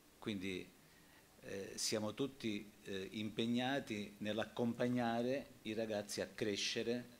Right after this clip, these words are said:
nel, nel modo giusto, ascoltandoli naturalmente, come si è detto oggi, ma comunque non rinunciando a dare quello che noi, eh, sappiamo possa essere giusto,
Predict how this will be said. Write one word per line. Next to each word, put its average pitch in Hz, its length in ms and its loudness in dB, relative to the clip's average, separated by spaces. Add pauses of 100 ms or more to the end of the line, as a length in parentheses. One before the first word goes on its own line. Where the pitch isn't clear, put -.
(120)
nel, 92 480 -4
nel 95 140 -4
modo 101 340 -2
giusto, 120 720 -2 (440)
ascoltandoli 107 880 4
naturalmente, 104 720 2
come 104 220 4
si 101 100 4
è 101 80 2
detto 107 360 0
oggi, 101 460 0 (500)
ma 113 340 2
comunque 110 400 0
non 107 160 2
rinunciando 101 1000 0
a 104 100 -2
dare 98 680 -2 (840)
quello 107 240 2
che 107 80 0
noi, 110 320 0
eh, - 340 -12
sappiamo 104 720 2 (460)
possa 107 320 2
essere 98 380 2
giusto, 101 600 0